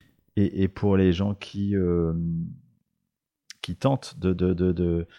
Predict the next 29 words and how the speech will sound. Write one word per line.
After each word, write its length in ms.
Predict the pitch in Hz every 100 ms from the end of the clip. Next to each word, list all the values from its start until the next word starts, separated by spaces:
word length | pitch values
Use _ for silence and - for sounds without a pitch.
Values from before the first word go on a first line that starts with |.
| -
se 120 | -
mettre 140 | 104 95
dans 140 | 95
cet 260 | - 87 90
état, 400 | - 127 139 -
euh, 340 | 92 87 87 90 _ - _ _ _ - - - - -
qu'est-ce 160 | 107 -
que 60 |
vous 100 | 107
pourriez 320 | 95 95 95 92
leur 200 | 90 -
conseiller ? 500 | 98 92 92 95 104
Quelle 140 | 92
serait 260 | - - 85
la 140 | 80
clé, 500 | - - 98 101 113
euh, 240 | 92 85 85 _ - _
pour 240 | - 95 90
arriver 480 | 85 87 85 104 98
à, 140 | 85
quelque 260 | 87 80 80
part, 260 | 98 101
à 300 | 87 82 82 - _ _
être 160 | 92 92
dans 140 | 92
l'état 300 | 90 90 107
le 140 | 101 90
plus, 480 | - - 95 95 92
euh, 220 | 85